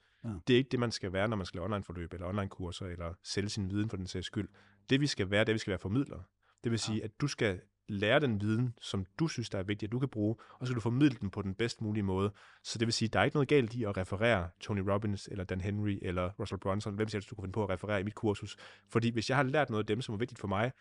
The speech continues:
Speaker 2: som jeg mener er vigtigt for mine kunder også, så er det det, jeg formidler videre hele tiden.
Speaker 1: Ja.
Speaker 2: Og det er der, hvor mange de, de bliver bange, fordi de tænker, "Ah, men jeg ved jo, jeg ved jo ikke nok, og, og den viden, jeg har, har jeg jo lært fra en anden en," og så videre.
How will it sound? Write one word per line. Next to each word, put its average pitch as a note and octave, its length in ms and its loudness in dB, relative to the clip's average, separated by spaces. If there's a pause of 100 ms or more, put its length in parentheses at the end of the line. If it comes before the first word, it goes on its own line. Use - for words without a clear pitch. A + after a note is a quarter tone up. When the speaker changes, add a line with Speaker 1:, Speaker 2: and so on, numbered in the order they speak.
(200)
Speaker 2:
som A#2 100 -8
jeg A2+ 80 2
mener A2+ 140 0
er G2 40 -2
vigtigt B2+ 180 -6
for G2+ 60 -8
mine F#2 140 -4
kunder B2+ 220 2
også, G#2 320 -4
så A2+ 100 -4
er - 20 -2
det G#2+ 60 -4
det, B2 60 0
jeg A2+ 40 0
formidler G2 260 -4
videre G#2+ 260 -4
hele F#2 160 -8
tiden. F#2 320 -8 (300)
Speaker 1:
Ja. G2 100 -4
Speaker 2:
Og F2 60 -4
det G#2 40 -4
er G2+ 40 -2
der, A#2+ 80 6
hvor A#2 80 6
mange A2+ 180 4
de, A#2 80 0
de A#2 120 -6
bliver G2+ 180 0
bange, G#2 280 4
fordi G2+ 180 -2
de F#2 60 -6
tænker, F#2+ 280 -2 (300)
"Ah, B2 140 -2
men B2 60 2
jeg A2+ 100 0
ved B2+ 120 2
jo, A2 180 0
jeg A#2+ 100 0
ved C3 100 4
jo A#2+ 80 4
ikke A#2 160 0
nok, A2+ 240 2
og, G2 220 -2
og - 120 -10
den B2 160 2
viden, A#2+ 140 2
jeg G#2 100 2
har, B2+ 80 0
har A2 60 0
jeg G#2 80 2
jo F#2+ 40 2
lært A#2 200 0
fra G2+ 140 -4
en G2+ 80 -2
anden A2 180 -2
en," G#2 80 -2
og F#2 80 -6
så - 100 -12
videre. G#2 120 -6